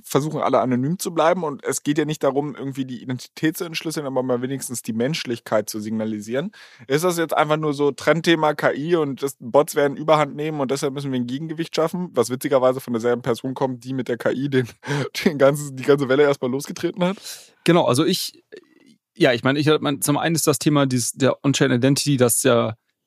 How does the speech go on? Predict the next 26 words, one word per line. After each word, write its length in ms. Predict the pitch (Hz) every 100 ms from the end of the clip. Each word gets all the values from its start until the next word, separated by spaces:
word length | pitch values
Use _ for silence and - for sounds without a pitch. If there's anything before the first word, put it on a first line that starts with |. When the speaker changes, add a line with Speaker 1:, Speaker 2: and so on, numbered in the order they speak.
| _ _ _ _ _
Speaker 2:
wird 220 | - 131 -
schon 100 | 131
länger 220 | 143 151
versucht, 340 | 143 135 151
irgendwo, 580 | - 143 143 143 143 - -
ähm, 500 | - 131 123 127 - - _ _
zu 180 | - -
lösen. 400 | 135 165 160 170
Da 80 | 135
gibt's 200 | 127 -
unterschiedliche 400 | 143 123 113 120
Ansätze, 340 | 170 180 -
haben 160 | 139 131
wir, 140 | 131
haben 200 | 127 127
wir 60 | 123
letzte 240 | 127 -
Woche 240 | 123 127 -
auch, 60 |
auch, 180 | 131 139
glaub 100 | 135
ich, 120 | 127
kurz 160 | - 135
angeschnitten. 580 | 151 160 156 170 196 202 - - _ _
Ähm, 340 | - 143 135 131 _ _ _ _ _ -
aktuell, 640 | 165 - 156 151 175 143